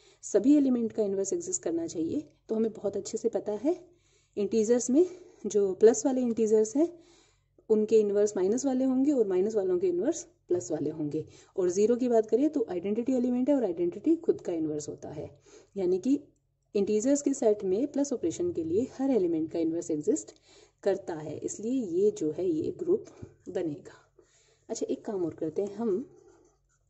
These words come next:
जेड को multiplication के लिए check करते हैं। तो multiplication के लिए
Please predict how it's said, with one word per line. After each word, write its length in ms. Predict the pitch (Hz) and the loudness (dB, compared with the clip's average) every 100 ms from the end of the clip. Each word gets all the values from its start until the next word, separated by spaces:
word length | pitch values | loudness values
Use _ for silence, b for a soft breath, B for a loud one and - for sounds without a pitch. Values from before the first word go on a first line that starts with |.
| _ - | _ -12
जेड 280 | 190 226 220 | 2 4 4
को 140 | - | 2
multiplication 720 | 269 254 254 233 180 - 156 | 0 0 0 -2 -2 -4 -6
के 100 | 143 | -6
लिए 140 | 180 151 | -8 -10
check 220 | - - | -12 -16
करते 260 | - - - | -20 -20 -20
हैं। 100 | - _ _ b b b b - | -20 _ _ b b b b -6
तो 100 | 175 | -2
multiplication 840 | 240 262 269 - 226 233 240 233 | 0 -2 -2 -4 -6 -6 -4 -2
के 140 | 233 | 0
लिए 400 | 220 214 214 277 | 0 2 2 0